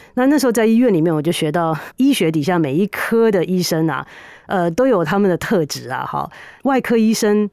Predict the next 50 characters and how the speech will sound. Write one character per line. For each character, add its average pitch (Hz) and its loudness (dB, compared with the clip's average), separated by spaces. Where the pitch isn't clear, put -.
常 185 -2
常 185 0
在 185 0
开 220 -4
刀 233 0
房 139 -6
里 180 0
面 160 -4
有 175 0
个 277 0
人 165 2
的 180 0
喜 - -6
好， - -4
他 233 -2
会 262 2
放 233 0
他 214 2
自 214 -2
己 160 -2
喜 - -4
欢 156 -6
的 156 -2
音 185 0
乐， 190 2
有 160 -2
他 214 -4
的 175 0
节 151 -4
奏， 180 -2
然 175 -4
后 196 2
也 175 2
有 151 0
他 185 -4
特 185 -2
殊 180 -2
的 143 -2
需 196 -4
求 131 -6
跟 170 -2
他 160 -4
的 147 -6
习 139 -6
惯。 - -4
那 262 0
越 269 2
厉 247 4
害 190 0
的 151 -2